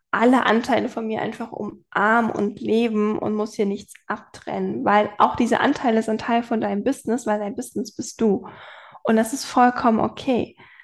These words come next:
Und es ist auch vollkommen okay, wenn du nicht auf alle Kundentypen Bock hast und, äh, sagst, „Nee, danke, brauche ich nicht. Ich wünsche dir nur das Beste, aber ich bin nicht die Richtige oder der Richtige für dich.“ Und das darfst du.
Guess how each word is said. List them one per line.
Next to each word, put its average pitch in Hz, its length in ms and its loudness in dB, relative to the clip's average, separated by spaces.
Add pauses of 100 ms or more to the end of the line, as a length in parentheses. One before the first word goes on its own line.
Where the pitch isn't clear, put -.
(360)
Und 214 400 6
es 240 120 0
ist 269 120 0
auch 233 100 0
vollkommen 240 400 2
okay, 226 300 -2
wenn 233 100 0
du 220 80 2
nicht 214 220 -2
auf - 120 -6 (200)
alle 220 260 0
Kundentypen 220 880 0
Bock - 320 -4
hast 233 340 -2
und, 226 200 -2 (180)
äh, - 100 -8 (120)
sagst, 233 440 -2
„Nee, 220 420 2 (100)
danke, 202 320 2
brauche 277 420 2
ich - 160 -6
nicht. 240 340 -2 (320)
Ich - 140 -8
wünsche 233 240 4
dir 247 160 4
nur 240 80 2
das 214 220 0
Beste, 214 420 0
aber 220 500 -2
ich - 200 -12
bin 233 120 4
nicht 311 220 2
die 277 120 0
Richtige 202 480 -2
oder 190 180 0
der 196 200 -4
Richtige 208 460 -6
für - 180 -6
dich.“ - 280 -6 (500)
Und 254 120 2
das 254 200 0 (140)
darfst 247 520 2
du. 190 300 2